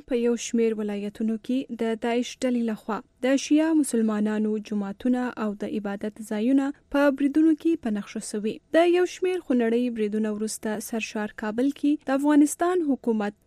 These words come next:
شیعه مسلمانان ځای وګړو ته د خپل جوماتونو د عبادت د ځایونو د امنیت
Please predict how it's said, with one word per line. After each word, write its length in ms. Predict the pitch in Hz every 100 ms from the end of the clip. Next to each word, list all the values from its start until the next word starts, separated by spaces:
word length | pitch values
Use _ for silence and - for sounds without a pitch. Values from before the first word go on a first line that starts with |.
| -
شیعه 380 | - 240 233
مسلمانان 760 | 233 226 226 214 214 214 214 214
ځای 340 | - 208 208
وګړو 360 | 208 208 214 220
ته 260 | - 220 220
د 100 | 214
خپل 380 | - - 220 208 220
جوماتونو 720 | 214 208 214 - 285 302 320 _ -
د 40 |
عبادت 800 | 254 254 - 247 247 247 254 269 -
د 160 | 226 220
ځایونو 560 | 202 202 208 208 220 - -
د 40 |
امنیت 540 | - 214 208 208 220